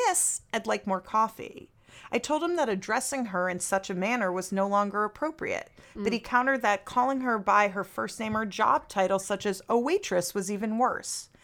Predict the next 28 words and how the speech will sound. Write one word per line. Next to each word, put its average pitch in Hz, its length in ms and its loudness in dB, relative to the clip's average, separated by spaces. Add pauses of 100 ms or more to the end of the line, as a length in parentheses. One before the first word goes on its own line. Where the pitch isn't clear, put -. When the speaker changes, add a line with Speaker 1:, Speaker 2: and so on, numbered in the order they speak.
(320)
Speaker 1:
How 262 200 8
exactly 196 560 2
does 180 240 -4
one 190 140 0
address 208 360 2
a 214 60 -4
server 156 400 -2
these 160 260 -8
days, - 380 -8 (240)
particularly 247 580 -2
those 175 360 4
who 214 80 -2
are 208 100 2
female, 208 540 -2 (160)
without 190 280 8
wandering 202 480 4
into 196 220 -2
a 175 80 2
minefield 202 680 2
of 214 160 0
words 180 360 4
that 180 160 -2
could 175 240 -6
be 170 200 0
considered 196 720 -2
outdated 226 600 2
at 240 220 4
best 175 300 4